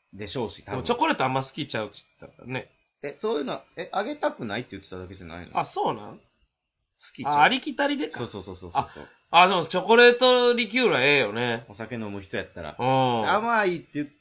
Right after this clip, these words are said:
Speaker 1: ても、まあ、結構、まあ、酒にしたら甘いよ。カルアミルクとか、そんぐらいの感じかな。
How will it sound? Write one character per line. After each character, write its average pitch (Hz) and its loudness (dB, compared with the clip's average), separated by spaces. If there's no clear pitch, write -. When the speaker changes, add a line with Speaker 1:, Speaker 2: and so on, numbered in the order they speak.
Speaker 1:
て 127 -12
も、 110 -8
ま 107 -10
あ、 - -14
結 165 -14
構、 110 -14
ま 101 -8
あ、 101 -8
酒 120 -8
に 165 -8
し 170 -10
た 180 2
ら 135 2
甘 117 -4
い - -8
よ。 82 -10
カ - -12
ル 151 -8
ア 139 -8
ミ 131 -14
ル 127 -12
ク - -20
と - -20
か、 82 -20
そ 90 -16
ん 101 -14
ぐ 104 -12
ら 107 -10
い 113 -10
の 113 -12
感 135 -14
じ 127 -20
か - -20
な。 117 -20